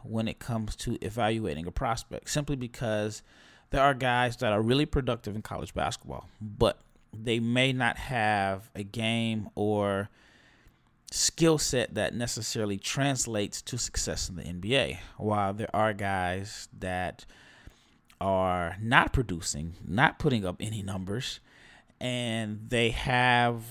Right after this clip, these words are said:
the potential to play a role in the N B A, just, again, based off their potential, whether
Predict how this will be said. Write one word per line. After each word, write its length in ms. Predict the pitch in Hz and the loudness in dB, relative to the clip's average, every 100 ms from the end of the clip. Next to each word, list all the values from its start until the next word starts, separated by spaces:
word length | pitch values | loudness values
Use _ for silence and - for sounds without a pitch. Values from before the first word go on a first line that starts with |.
| - - | -14 -8
the 100 | 107 | -6
potential 840 | - 110 - 170 165 - 123 113 | -4 -6 -2 0 0 2 4 2
to 480 | - - 117 107 110 | 0 -2 0 -2 -4
play 280 | - - 120 | -8 0 2
a 80 | 107 | 2
role 600 | 110 113 104 95 95 85 | 4 4 6 4 0 -4
in 120 | - 101 | -6 -6
the 120 | - | -4
N 160 | 101 | -4
B 180 | 95 95 | -2 -2
A, 220 | 90 92 95 117 _ - _ - | 0 -2 -6 -12 _ -20 _ -12
just, 280 | 110 101 - _ - | -8 -6 -8 _ -16
again, 340 | - 113 95 92 | -8 -4 -4 -2
based 320 | 98 101 - | 0 0 -2
off 160 | 92 - | -4 -4
their 100 | 90 | -8
potential, 480 | - - 131 - 92 | -6 -4 -4 -4 -2
whether 240 | 95 | -2